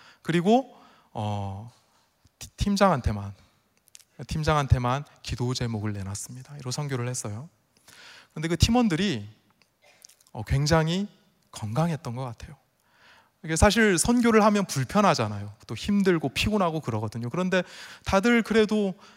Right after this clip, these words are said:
어, 감사하게 이렇게 잘 생활을, 어, 했습니다. 근데 이 자매가 볼 때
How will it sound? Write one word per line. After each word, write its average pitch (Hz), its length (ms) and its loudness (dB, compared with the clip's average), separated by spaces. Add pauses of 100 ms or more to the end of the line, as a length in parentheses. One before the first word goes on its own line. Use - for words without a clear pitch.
(100)
어, 120 220 -4
감사하게 208 580 4
이렇게 180 300 -2
잘 147 240 -2
생활을, 147 600 -2 (340)
어, 120 220 -12 (120)
했습니다. 147 600 -4 (1200)
근데 240 160 4
이 240 40 6
자매가 240 380 4
볼 220 160 0
때 165 720 -2